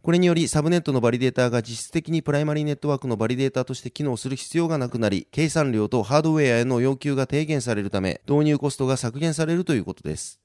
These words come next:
アバランチは以前からサブネットに関するアップグレードを定期的に行っています。昨年十二月に行われたソフトウェアアップグレード、バンファイブでは、サブネット間で相互通信及びデータ共有を可能にする機能、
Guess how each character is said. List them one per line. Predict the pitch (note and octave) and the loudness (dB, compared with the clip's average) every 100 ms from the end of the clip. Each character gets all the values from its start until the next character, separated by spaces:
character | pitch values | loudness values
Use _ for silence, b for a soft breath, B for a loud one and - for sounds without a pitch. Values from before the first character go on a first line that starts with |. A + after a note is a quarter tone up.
| _ | _
ア | - | -4
バ | D3 | 2
ラ | E3+ | 2
ン | D#3 | 2
チ | D3 | 2
は | D3 | 2
以 | |
前 | C3+ A#2+ | 0 0
か | G2+ | 0
ら | F#2+ | 0
サ | B2+ | 0
ブ | B2+ | 0
ネ | D3+ | 0
ッ | |
ト | C#3 | 0
に | A#2+ | -2
関 | B2+ B2 | 0 0
す | C#3 | 0
る | A#2 G#2+ | 0 0
ア | |
ッ | |
プ | - C#3 | -2 -2
グ | C3+ | 2
レ | C#3 | 2
ー | |
ド | C#3+ | 2
を | C3+ | 2
定 | D3 | -2
期 | - | -2
的 | D#3 D#3 | -8 -4
に | D3+ | -4
行 | B2 B2 | -2 -2
っ | A2+ | -2
て | G2+ | -2
い | |
ま | F2+ F2+ | -2 -4
す。 | - - | -8 -18
昨 | - C#3+ E3 | -6 -4 0
年 | E3+ | 0
十 | C#3+ F3 | 2 0
二 | F#3 | 2
月 | F3+ E3+ | 0 0
に | C#3+ | -2
行 | B2 B2+ | 0 0
わ | A#2+ | 0
れ | A#2+ | 2
た | C3 | 0
ソ | B2 A#2+ | 0 -4
フ | |
ト | - | 0
ウ | D3+ | 2
ェ | C#3+ | 2
ア | |
ア | C3 | 0
ッ | |
プ | - C3 | -2 0
グ | |
レ | C3+ F#2+ | 2 2
ー | |
ド、 | F2 - _ | 0 -2 _
バ | C#3+ E3+ | 4 4
ン | |
フ | E3 | 4
ァ | E3 | 2
イ | |
ブ | A2+ | 2
で | A2 | 2
は、 | F2+ C2+ - | 2 0 -6
サ | - C3 | -2 0
ブ | D3+ | 2
ネ | D3+ | 0
ッ | |
ト | - A2+ G#2+ - | 0 0 0 0
間 | G#2+ G2+ | 0 2
で | C3+ - | 0 0
相 | - D#3 | -2 0
互 | D3+ D3+ | 2 0
通 | D#3 C3+ | -2 -2
信 | A#2+ G#2 | -2 -2
及 | A#2+ A2 | 0 0
び | G#2 | 0
デ | A#2 E3 | 0 0
ー | |
タ | E3+ | 0
共 | - E3+ | 0 0
有 | B2+ | 0
を | A2+ | -2
可 | A2+ | -2
能 | B2 C#3+ | -2 -4
に | |
す | B2+ B2+ | -6 -8
る | |
機 | B2+ A#2+ | -6 -4
能、 | F#2 D#2+ | -2 -4